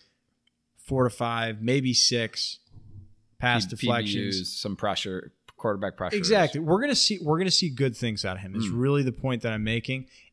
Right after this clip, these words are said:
Speaker 1: And we're going to see not just good things out of him, but, like, again, guys, let's put this into perspective, okay? If you have someone that's taking five to ten snaps a game and they get one sack on the season, but they're only taking five to ten snaps a game,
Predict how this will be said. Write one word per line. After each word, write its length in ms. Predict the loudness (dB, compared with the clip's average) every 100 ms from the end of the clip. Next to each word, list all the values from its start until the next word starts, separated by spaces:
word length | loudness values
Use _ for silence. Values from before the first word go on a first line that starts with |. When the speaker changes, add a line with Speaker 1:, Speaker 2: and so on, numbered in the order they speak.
| _
Speaker 1:
And 320 | -4 -2 -4 -2
we're 160 | -2 0
going 340 | 0 0 0
to 80 | 0
see 640 | 0 0 0 -2 -2 -6 _ _
not 220 | -2 0
just 220 | -2 -2
good 160 | 0 0
things 280 | -2 -2 -2
out 140 | -4
of 80 | -6
him, 140 | -8
but, 160 | -6 -4
like, 240 | -4 -6 -10 _ _ -10
again, 380 | -4 -2 -2 -4
guys, 340 | -2 0 -2 -8 _ _ _ _ _ _ _ _ _ -4
let's 180 | -4 -2
put 160 | -4
this 140 | -4 -6
into 100 | -6
perspective, 560 | -6 -4 -4 -6 -8
okay? 380 | -12 -4 -4 -4 -10 -20 _
If 120 | -10 -6
you 100 | -4
have 180 | -2
someone 180 | -2 -2
that's 160 | -4 -4
taking 200 | -6 -6
five 280 | -4 -4 -4
to 60 |
ten 180 | -8 -10
snaps 440 | -6 -6 -8 -10 -16 -16
a 40 | -8
game 360 | -6 -6 -8 -16 _ _ _ _ _ _ _ _ _ _ _
and 100 | -6
they 100 | -4
get 120 | -4 -4
one 240 | -4 0
sack 340 | 0 0 -4
on 120 | -6 -8
the 40 |
season, 440 | -6 -4 -4 -6
but 100 | -8
they're 80 | -8
only 140 | -8 -8
taking 240 | -8 -10
five 360 | -10 -8 -8 -10
to 60 |
ten 220 | -12 -10 -10
snaps 380 | -8 -10 -10
a 40 | -12
game, 360 | -10 -10 -10